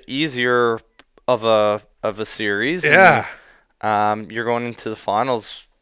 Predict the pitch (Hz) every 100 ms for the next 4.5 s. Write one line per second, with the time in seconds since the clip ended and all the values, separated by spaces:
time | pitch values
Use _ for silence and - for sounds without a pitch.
0 | _ _ - - 113 110 - 101 107 -
1 | 139 139 127 123 139 127 123 127 127 127
2 | 117 117 110 107 117 - 110 147 147 147
3 | 160 139 131 123 - 113 120 117 113 147
4 | 147 147 123 120